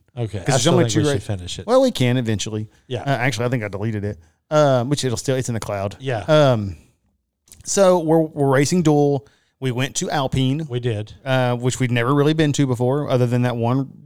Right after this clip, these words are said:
Speaker 2: G P.
Speaker 1: Right.
Speaker 2: Um, w-, it's a great car.
Speaker 1: It is.
Speaker 2: Terrible braking. So for me, it's, n-, it's a,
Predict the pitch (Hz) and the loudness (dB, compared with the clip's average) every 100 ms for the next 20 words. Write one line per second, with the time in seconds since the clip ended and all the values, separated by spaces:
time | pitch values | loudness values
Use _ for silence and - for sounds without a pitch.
0 | 123 127 139 170 131 156 - 127 113 - | -4 -2 0 0 0 -4 -6 -4 -4 -8
1 | _ _ 139 135 117 98 95 85 _ _ | _ _ -4 -2 -2 -6 -10 -18 _ _
2 | _ _ _ _ _ _ _ _ 147 143 | _ _ _ _ _ _ _ _ -14 -14
3 | - _ _ - - _ 165 - 131 - | -16 _ _ -18 -18 _ -8 -6 -6 0
4 | 120 147 - 147 127 143 _ - 131 202 | 2 2 0 0 0 -6 _ -8 -2 0
5 | 196 - - - 113 139 143 139 139 127 | 0 -4 -8 -8 0 2 2 2 0 0
6 | 120 160 160 - _ _ _ _ _ _ | 0 -6 -10 -16 _ _ _ _ _ _
7 | - - 143 135 131 123 120 107 _ _ | -4 4 6 6 2 0 -4 -8 _ _
8 | - 120 127 147 202 147 135 165 147 _ | -6 -4 0 0 0 0 -2 -4 -10 _
9 | _ _ _ _ _ _ - 123 - 160 | _ _ _ _ _ _ -8 -6 -6 -8
10 | - | -6